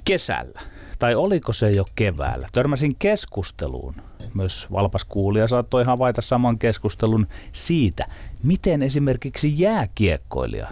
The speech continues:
voi saada itselleen jonkinlaisen älykön maineen, jos hän ilmoittaa lukeneensa tai lukevansa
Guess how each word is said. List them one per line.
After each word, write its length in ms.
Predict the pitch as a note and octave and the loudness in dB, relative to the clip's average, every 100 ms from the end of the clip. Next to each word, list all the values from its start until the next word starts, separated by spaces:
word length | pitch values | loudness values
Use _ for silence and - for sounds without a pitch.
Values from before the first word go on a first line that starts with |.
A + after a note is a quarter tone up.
| - - | -14 -2
voi 140 | F2 | 0
saada 280 | F2 B2+ A2+ | 2 2 4
itselleen 500 | C#3 C#3 A2+ G#2+ G#2+ | 2 2 2 4 4
jonkinlaisen 680 | C#3 F3 C3+ C3 A#2+ A2+ A#2+ - | 4 2 2 2 2 2 -2 0
älykön 480 | G3 F#3+ G#2+ - F2 | 2 4 2 0 0
maineen, 680 | F2+ G2 F#2 E2+ C#2 B1+ - - - - - - | 0 2 2 0 -4 -8 -10 -14 -18 -18 -18 -4
jos 120 | G2+ | 2
hän 140 | A#2 B2 | 4 4
ilmoittaa 440 | D#3 C#3 A#2 A#2+ | 2 0 0 0
lukeneensa 800 | C3+ D3+ C#3 F#2+ D#2+ C2 - A#1+ - - - | 2 0 2 2 0 -4 -4 -4 -6 -14 -8
tai 100 | G2 | -2
lukevansa 800 | A#2 C3 A2 F#2 C#2+ C2+ - | 0 0 2 2 2 -2 -4